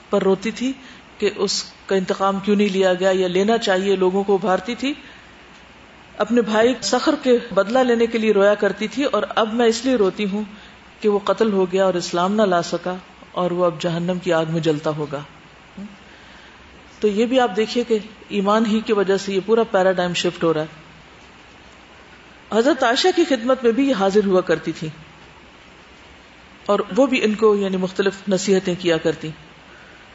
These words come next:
اور بہت بہادری اور جرت کی صفات ان کے اندر تھی۔ اور یہ سولہ ہجری میں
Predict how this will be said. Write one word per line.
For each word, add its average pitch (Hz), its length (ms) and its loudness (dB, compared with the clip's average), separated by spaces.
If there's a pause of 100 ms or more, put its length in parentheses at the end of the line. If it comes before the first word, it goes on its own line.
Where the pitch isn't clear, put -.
(320)
اور 214 240 2 (280)
بہت 226 200 0 (220)
بہادری 202 540 0
اور 190 200 0 (120)
جرت 233 460 4 (420)
کی 190 80 -2
صفات 190 440 -2
ان 190 100 0
کے 185 160 -2
اندر 175 220 0
تھی۔ 226 220 -4 (600)
اور 196 220 0 (100)
یہ 214 100 2
سولہ 240 300 4 (120)
ہجری 214 240 2
میں 214 180 2